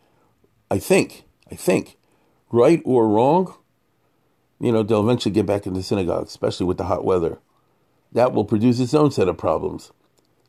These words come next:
Uh, in my opinion, the people who are gonna be kings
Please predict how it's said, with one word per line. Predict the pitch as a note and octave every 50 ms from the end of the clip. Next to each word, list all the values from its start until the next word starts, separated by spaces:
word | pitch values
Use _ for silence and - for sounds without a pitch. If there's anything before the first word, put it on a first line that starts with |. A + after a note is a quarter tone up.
| - -
Uh, | F#2 F2+ F2 F2 F2 E2+ E2+ - - - -
in | G2+ F#2+
my | F#2+ G#2 A#2 A#2+
opinion, | A#2 A#2 - C#3+ C3 C#3 C#3+ C#3+ C#3+ D3+ C#3+ _ _ _ _ _ _ _ _ _ _ _ _ _ _ _ _ -
the | A2 G2
people | - - D3 C#3+ B2 B2+ A2+
who | G#2+
are | G#2
gonna | A#2+ A#2+ A2+
be | G2+ G2+ F#2+ F#2
kings | F#2+ - - C3+ B2+ C3 B2+ B2 A2+ - -